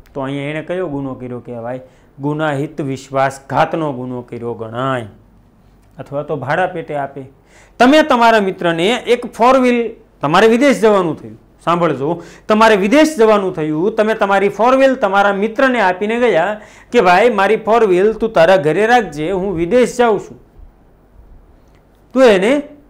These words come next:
સાફ સફાઈ કરજે ક્યારેક અને સમયાંતરે તું તારે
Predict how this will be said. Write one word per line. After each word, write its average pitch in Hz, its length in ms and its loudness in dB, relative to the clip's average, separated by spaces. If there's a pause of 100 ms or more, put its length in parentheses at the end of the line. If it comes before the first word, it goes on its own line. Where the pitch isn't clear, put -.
(220)
સાફ 277 280 2
સફાઈ 247 340 0
કરજે 285 300 2
ક્યારેક 185 640 -2
અને 233 260 2 (460)
સમયાંતરે 226 800 0
તું 214 180 -6
તારે 262 180 2